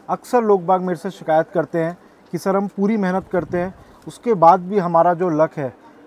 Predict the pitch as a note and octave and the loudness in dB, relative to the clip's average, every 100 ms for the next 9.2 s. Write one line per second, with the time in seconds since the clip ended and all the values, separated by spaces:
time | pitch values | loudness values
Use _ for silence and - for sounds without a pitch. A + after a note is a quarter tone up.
0 | - F3 E3 E3 F3 - D#3 D3+ C#3+ C3 | -6 -2 2 2 2 2 2 0 -10 -10
1 | A#2 - A2 - - - - F#3 F#3+ G#3+ | -12 -12 -14 -14 -20 -16 -2 -2 0 -2
2 | F#3 F3+ G3+ A#3 A3 G3 - G3 F#3+ E3+ | 2 2 2 -2 0 -2 -2 -4 2 4
3 | E3 F3 F3 A3 - D3+ E3+ F#3 - F3+ | 4 2 0 -2 -4 0 4 4 4 -2
4 | C#3+ C#3+ C#3 E3+ G3+ A#3+ - - _ - | -2 -2 2 0 0 -8 -16 -20 _ -2
5 | E3 A3 A3+ G#3+ F3 G3 - G#3 G3+ A#3 | 2 4 4 4 4 2 4 0 0 -4
6 | - - - D#3+ A3 - - F3+ F3+ G3+ | -10 -20 -8 2 2 0 0 2 4 4
7 | G#3 - - F3+ D#3 A#2 - - - - | 2 0 0 2 2 -4 -12 -20 -20 -16
8 | - E3+ G3+ - G3+ G#3 A#3 B3 G3+ E3 | 0 2 2 2 6 6 8 6 6 2
9 | C#3+ | 0